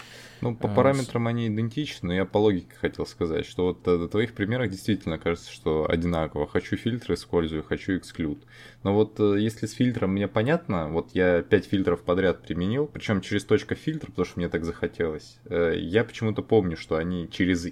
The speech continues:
Speaker 1: «и» объединяются, то есть, э, условно, вот, э, дай мне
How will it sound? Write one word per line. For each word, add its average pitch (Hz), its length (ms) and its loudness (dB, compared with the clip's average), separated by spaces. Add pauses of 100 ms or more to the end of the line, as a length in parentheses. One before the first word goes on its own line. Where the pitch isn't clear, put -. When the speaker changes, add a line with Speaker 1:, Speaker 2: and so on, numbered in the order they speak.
(180)
Speaker 1:
«и» 95 280 -2 (120)
объединяются, 78 840 -6
то 80 80 -2
есть, - 340 -8 (440)
э, 85 120 2
условно, 85 520 2
вот, 78 280 -4
э, 82 480 0
дай 101 400 4
мне 82 640 0